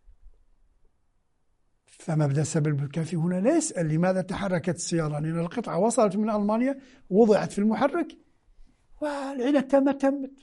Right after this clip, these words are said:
يعني موجبات حركة السيارة تمت. مبدأ السبب الكافي يفتي يقول: "يجب أن تتحرك". جيد. في التعينات غير التحققي،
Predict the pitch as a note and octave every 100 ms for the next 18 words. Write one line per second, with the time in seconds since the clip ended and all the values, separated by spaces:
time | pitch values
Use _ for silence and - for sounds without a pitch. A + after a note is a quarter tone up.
0 | _ A#3 G#3+ A#3 B3+ A#3+ G#3 C#4 B3+ A3+
1 | - A3 G#3 F3 - C4 C#4 C4+ B3+ B3
2 | - _ _ _ _ _ _ _ _ -
3 | - _ _ F#3 F#3 E3+ F#3+ G#3 F3+ F3
4 | E3+ B3 C4+ B3 D4+ - B3+ G3+ E3+ D#4
5 | E4 D#4 B3+ - - G3+ D#3 - - _
6 | - - _ _ _ _ _ - A3 C#4+
7 | - - - _ _ _ _ - - -
8 | - _ _ _ _ _ _ _ F3 _
9 | _ _ _ _ _ _ - - - -
10 | _ _ _ _ _ _ _ _ _ -
11 | - - - - - _ _ - F#4 F#4+
12 | E4 A#3+ C4+ C4+ C4+ C4 - F3 C4 F4+
13 | C#4+ - - A#3 A#3 G3+ G3+ A#3+